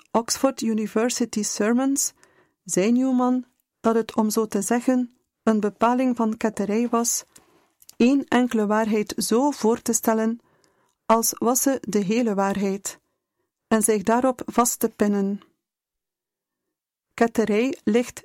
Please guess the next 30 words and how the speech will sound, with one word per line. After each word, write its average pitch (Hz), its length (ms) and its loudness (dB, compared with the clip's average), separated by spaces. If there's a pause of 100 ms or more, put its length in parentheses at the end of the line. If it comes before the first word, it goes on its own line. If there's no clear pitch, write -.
de 214 160 0
rechtgelovigheid 240 1040 0
uit 226 180 0
haar 226 240 -4
evenwicht. 208 800 -4 (1120)
Door 226 300 2
een 208 200 2
verstoord - 600 -2
evenwicht 247 540 0
te 220 100 2
willen 202 260 0
herstellen, 254 640 0 (600)
kan 262 240 2
men 247 160 0
het 190 200 -4
risico 240 600 0
lopen 226 500 -2 (320)
in 240 180 2
een 254 160 -2
ander 247 500 0
uiterste 208 600 0
te 208 140 -2
vervallen. 202 640 -2 (1200)
Newman 254 520 2
wees 220 240 0
erop 233 360 0 (240)
dat 208 220 0
afwijkingen 240 760 0
en 202 220 0
overdrijvingen 214 960 0